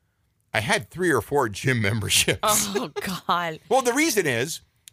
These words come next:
Speaker 1: they were always traded out. It was like this and that, and, you know, and they would, they were never specifically a place that I would go anyways. The way, you know, I'm, I'm not one to really hang out in the ten dollar a month gyms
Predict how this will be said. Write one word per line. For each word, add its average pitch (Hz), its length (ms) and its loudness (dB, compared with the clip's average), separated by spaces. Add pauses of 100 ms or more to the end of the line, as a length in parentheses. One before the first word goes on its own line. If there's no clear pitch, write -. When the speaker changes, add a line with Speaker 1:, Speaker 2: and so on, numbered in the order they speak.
Speaker 1:
they 151 100 4
were 180 140 4
always 175 320 0
traded 143 500 -4
out. 110 380 2
It 104 40 -4
was 98 120 -4
like 104 160 -2
this 101 400 -2
and 95 120 -4
that, 87 460 0
and, 90 180 -2
you 82 60 -4
know, 82 140 -2
and 104 160 -2
they 214 60 2
would, 202 180 0
they 202 80 2
were 196 100 2
never 165 460 0 (1040)
specifically 147 840 0
a 98 80 0
place 123 400 -2
that 110 140 2
I 95 100 4
would 90 200 -6
go 90 260 0
anyways. - 720 -10 (280)
The 170 100 0
way, 202 180 2 (640)
you 147 80 -2
know, 156 100 4
I'm, 156 180 0
I'm 196 180 0
not 208 240 0
one 143 420 0 (420)
to 131 120 0
really 127 300 4
hang 117 320 0
out 107 300 2
in 98 140 -4
the 87 80 -2
ten 98 260 -2
dollar 80 320 0
a 78 60 -4
month 73 380 -8
gyms - 500 -12